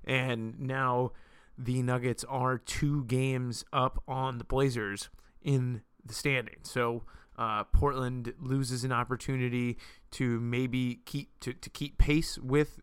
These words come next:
with the Nuggets. And also, uh, this Portland-Minnesota game is yet to be rescheduled, but as some people have noted on Twitter, if you've looked there, uh, or if y-, there, there's not an update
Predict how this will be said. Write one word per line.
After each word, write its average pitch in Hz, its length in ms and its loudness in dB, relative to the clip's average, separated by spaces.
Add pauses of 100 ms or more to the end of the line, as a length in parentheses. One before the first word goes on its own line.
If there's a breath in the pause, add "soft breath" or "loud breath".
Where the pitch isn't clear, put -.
with 143 220 0
the 143 80 -4
Nuggets. 139 460 0 (1400)
And 139 260 2
also, 131 460 4
uh, 117 240 6
this 120 220 -2
Portland-Minnesota 123 760 2
game 127 240 -2
is 113 140 -4
yet 127 180 2
to 127 60 -4
be 117 160 0
rescheduled, 120 720 0 (540 loud breath)
but 123 420 4 (400 loud breath)
as 127 480 0 (100)
some 139 280 2
people 123 300 2
have 117 180 -2
noted 120 260 2
on 113 140 2
Twitter, 151 380 2
if 117 140 -2
you've 117 160 -6
looked 123 260 -4
there, 123 380 4 (360 loud breath)
uh, 110 520 2 (160)
or 123 200 0
if 107 140 -2 (120)
y-, 120 120 -10
there, 113 400 -4
there's 113 240 -8
not 117 160 2
an 107 80 0
update 120 380 2